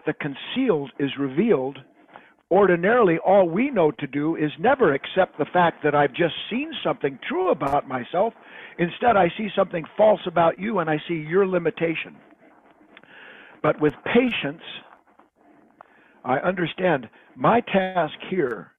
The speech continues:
is not to try to get you to change. My task here is to see where I have brought something with me into this moment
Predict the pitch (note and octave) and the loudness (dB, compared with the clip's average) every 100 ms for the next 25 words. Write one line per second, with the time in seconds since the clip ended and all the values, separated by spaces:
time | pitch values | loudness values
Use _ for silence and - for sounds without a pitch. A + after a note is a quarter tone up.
0 | _ _ _ _ _ C#3 B2 E3 G#3 - | _ _ _ _ _ -6 -2 0 0 -2
1 | - - - F3 D#3+ - C3+ D3 D3 - | -10 -8 -2 0 0 -2 -4 0 0 -4
2 | B2+ F3+ G3 C#3 - A#2 - - A2+ A#2 | -8 -6 -6 -10 -12 -14 -12 -10 -10 -10
3 | C3+ B2+ - _ _ _ _ _ _ A2+ | -14 -16 -16 _ _ _ _ _ _ 0
4 | D3 A#3+ A#3+ E3 D#3 C#3 - G#3 D#3 - | 2 2 0 0 0 -2 -4 0 0 -2
5 | C#3 - - - F#3 D#3+ D3+ D3 C3 C#3 | -8 -10 -16 -8 -6 -2 0 2 0 -2
6 | A2 D#3 F#3+ - - E3+ D#3 C#3 C#3 E3 | -4 0 0 -2 -8 -8 -8 -8 -6 -8
7 | C#3 C#3 - D3 C#3 C3 C#3 - D3+ G3 | -8 -10 -4 -2 -2 -6 -8 -6 -2 -2
8 | G3 | -4